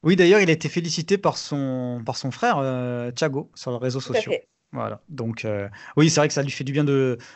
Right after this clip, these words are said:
Speaker 1: euh, de jouer à, de jouer à Rafinha. Mais c'est vrai que là aussi, il y a, il y a un effectif, euh, il y a un bon effectif au,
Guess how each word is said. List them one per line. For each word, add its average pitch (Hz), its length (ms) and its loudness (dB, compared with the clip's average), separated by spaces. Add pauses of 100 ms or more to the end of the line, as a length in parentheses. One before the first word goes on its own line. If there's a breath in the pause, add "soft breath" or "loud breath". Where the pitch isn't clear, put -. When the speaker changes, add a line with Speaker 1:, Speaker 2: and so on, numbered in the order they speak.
(180 loud breath)
Speaker 1:
euh, 113 540 -4
de 123 140 -4
jouer 139 220 2
à, 107 320 0 (440 loud breath)
de 131 80 0
jouer 131 180 2
à 143 80 6
Rafinha. 143 320 0
Mais 180 60 -2
c'est 208 100 -2
vrai 233 80 0
que 220 60 -2
là 196 60 4
aussi, 196 240 0
il - 20 4
y - 20 4
a, 160 80 4
il 147 100 -2
y 143 120 -2
a - 20 -2
un 156 80 -2
effectif, 160 540 -4
euh, 123 240 0 (260 loud breath)
il - 40 2
y - 20 4
a - 20 6
un 151 40 4
bon 214 180 6
effectif 170 420 -4
au, 120 300 -6